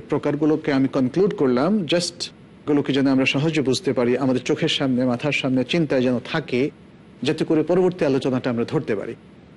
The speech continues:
আমাদের আজকের আলোচনায় আমরা mainly ফোকাস করব আদ-দারুরিয়াত, যেটাকে আমরা আল মাকাসিদ আদ-দারুরিয়া বলবো অথবা আল মাসালেহ আদ-দারুরিয়া বলবো।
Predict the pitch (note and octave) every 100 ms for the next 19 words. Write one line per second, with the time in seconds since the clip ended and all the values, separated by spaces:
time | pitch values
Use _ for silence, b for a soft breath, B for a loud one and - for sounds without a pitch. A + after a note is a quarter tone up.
0 | - - E3 G#3 G#3+ D#3+ D#3+ - C#3 -
1 | A3 G#3 G3+ G#3 G3 F#3 F#3 D3+ D3+ C#3+
2 | C3+ B2+ - - C3 C#3 D3 C#3+ C#3 -
3 | F3 F3+ - - A#2 A#2+ F#3 C#4 - -
4 | - - - - B2+ C3 B2 A#2 B2 C3+
5 | - - - - - - - - - B2+
6 | C3 C3 C3 B2+ B2 A#2 B2 - - -
7 | - B2 B2 B2 E3 - E3+ D3+ D3+ D3
8 | C#3+ E3 F#3+ F#3+ G3 A3+ C#4 - - D#3+
9 | F3 A#3 A#3+ - D#3+ C#3+ C3+ - G3 F3+
10 | D#3+ G#3 - - - - - G#3 D3+ C3
11 | A#2+ A#2+ G2+ G#2 F#2+